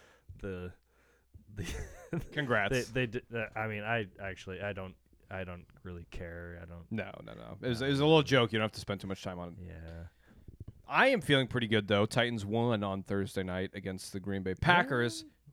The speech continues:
Speaker 2: We are now
Speaker 1: They're
Speaker 2: seven and three.
Speaker 1: Yeah.
Speaker 2: Our first offensive performance that was actually, oh,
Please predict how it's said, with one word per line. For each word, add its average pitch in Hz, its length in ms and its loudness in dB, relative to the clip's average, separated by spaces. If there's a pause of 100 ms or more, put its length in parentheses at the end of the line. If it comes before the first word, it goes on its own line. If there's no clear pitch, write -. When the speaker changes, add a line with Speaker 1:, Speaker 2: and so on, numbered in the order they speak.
Speaker 2:
We 156 200 8
are 143 120 8
now 117 160 6
Speaker 1:
They're 98 80 -2
Speaker 2:
seven 117 260 4
and 101 140 -2
three. 127 460 6 (520)
Speaker 1:
Yeah. 180 380 -4 (120)
Speaker 2:
Our - 140 0
first - 560 2
offensive 123 420 -2
performance 110 520 -2
that 98 120 -4
was 98 380 -6 (120)
actually, 107 520 -6 (240)
oh, 117 160 -2